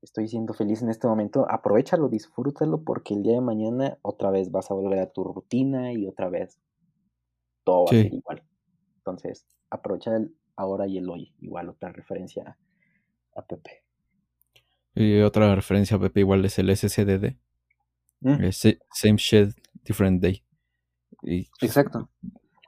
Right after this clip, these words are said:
Speaker 2: queda completamente con lo que acabas de decir, porque el, a veces esos, esos pequeños momentos que tal vez,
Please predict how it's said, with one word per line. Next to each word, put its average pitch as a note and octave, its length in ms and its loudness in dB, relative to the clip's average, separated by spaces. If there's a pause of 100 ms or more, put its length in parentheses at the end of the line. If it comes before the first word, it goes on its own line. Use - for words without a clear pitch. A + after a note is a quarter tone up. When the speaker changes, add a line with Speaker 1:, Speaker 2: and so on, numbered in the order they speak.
(100)
Speaker 2:
queda A#2 200 8
completamente G2 720 4
con E2 240 0
lo - 120 -2
que - 120 -4
acabas G2 340 2
de E2+ 80 4
decir, - 340 -2
porque - 540 -4 (880)
el, F#2+ 680 4 (1500)
a G2 40 4
veces G2 260 6
esos, G2+ 400 4
esos A2 260 2
pequeños G2 400 4
momentos F#2 560 2 (160)
que C2+ 320 -4 (800)
tal G#2+ 160 6
vez, G2 540 4